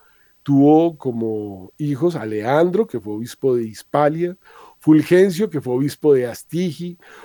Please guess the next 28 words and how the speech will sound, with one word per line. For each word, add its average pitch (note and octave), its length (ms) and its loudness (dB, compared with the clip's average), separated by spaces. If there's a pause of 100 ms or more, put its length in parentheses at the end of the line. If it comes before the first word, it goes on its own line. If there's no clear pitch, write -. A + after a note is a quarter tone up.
Florentina, F3 840 2
que E3 120 -6
fue D3 160 2
monja, E3+ 520 2 (200)
e A#3+ 120 4
Isidoro, D#3 840 0 (200)
que E3 380 0 (100)
sucedió G#2+ 480 -10
a F#2+ 60 -20
su C3 120 -8
hermano C3+ 380 -8
como G#2+ 520 -10
obispo A#2 580 -6 (180)
de B2+ 240 -4
Hispalis. G#2+ 560 -8 (720)
Todos B2 420 -4
levíticos, D#3 760 -4
todos A#2 320 -4
entregados A#2+ 540 -4
al C3 120 -4
Señor. F3 380 -6 (320)
Leandro C3 580 -2 (100)
escribió A#2+ 520 -2
una D3 140 -2
carta C#3 540 -6
a B2+ 60 -2
Florentina A2+ 720 -10
tra-, F#2+ 500 -14